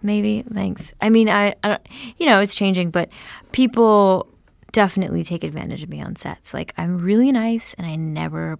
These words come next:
put it, like, I never put up a fight for anything. I'm super passive, and, you know, you'll never get any gripes from me. And people take advantage of that very easily.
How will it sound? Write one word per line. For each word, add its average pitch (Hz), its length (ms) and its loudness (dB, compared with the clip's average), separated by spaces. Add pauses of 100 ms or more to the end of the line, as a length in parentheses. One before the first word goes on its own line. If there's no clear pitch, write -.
put 165 200 -8
it, - 200 -12
like, 151 300 -10
I 156 80 -10
never 170 260 -4
put 170 160 -10
up - 140 -8
a 160 40 -10
fight - 300 -10
for - 80 -16
anything. 147 460 -10 (360)
I'm 190 160 2
super 185 360 -4
passive, - 720 -12 (440)
and, 156 640 -6 (520)
you 185 160 0
know, 160 160 2
you'll 175 300 0
never 196 280 4
get 175 140 0
any 156 320 -6 (180)
gripes - 380 -4
from - 180 -6
me. - 240 -8 (680)
And 208 140 6
people 202 220 4
take 185 160 0
advantage - 340 -8
of - 80 -8
that - 260 -6
very 175 360 2
easily. - 520 -4